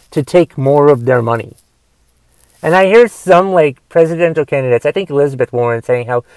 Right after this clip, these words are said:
there should be no billionaires. Fuck that. Why can't there be billionaires? We shouldn't, we shouldn't hate these people for making lots of money,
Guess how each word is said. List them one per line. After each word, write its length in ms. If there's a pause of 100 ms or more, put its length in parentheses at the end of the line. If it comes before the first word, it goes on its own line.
(140)
there 180
should 160
be 140
no 180
billionaires. 640 (160)
Fuck 360
that. 460 (1900)
Why 200
can't 400
there 160
be 160
billionaires? 880 (1600)
We 100
shouldn't, 560
we 120
shouldn't 380
hate 460
these 300
people 440
for 200
making 360
lots 280
of 120
money, 440